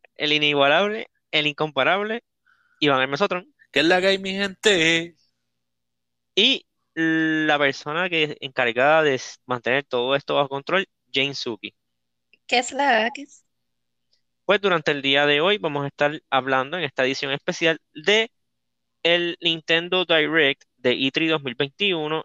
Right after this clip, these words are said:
Speaker 1: y un poquito de la conferen-, de la presentación realmente que tuvo Bandai Namco.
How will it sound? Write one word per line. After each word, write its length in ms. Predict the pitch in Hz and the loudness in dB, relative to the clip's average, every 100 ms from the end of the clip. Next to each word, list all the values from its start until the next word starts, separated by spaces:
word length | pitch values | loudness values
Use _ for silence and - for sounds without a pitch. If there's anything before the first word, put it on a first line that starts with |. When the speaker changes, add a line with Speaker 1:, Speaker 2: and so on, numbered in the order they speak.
| _ | _
Speaker 1:
y 180 | 190 214 | -4 -2
un 120 | 196 | -2
poquito 580 | - 202 196 180 185 185 | 0 0 0 2 2 0
de 480 | - 147 143 143 139 | 0 2 4 4 2
la 460 | 139 139 135 135 135 | 0 2 4 2 0
conferen-, 640 | 143 139 - 139 131 147 - | -4 -10 -4 -2 -2 -4 -2
de 60 | 156 | 0
la 80 | 143 | 0
presentación 720 | 147 147 - 131 - 160 170 | -2 -6 -4 -4 -4 -8 -2
realmente 440 | 170 170 180 190 | -2 -2 -6 -4
que 100 | 143 | -2
tuvo 240 | 123 135 139 | -2 -2 0
Bandai 360 | 120 113 135 | 0 0 -2
Namco. 480 | 135 120 123 - | 0 -2 -2 -20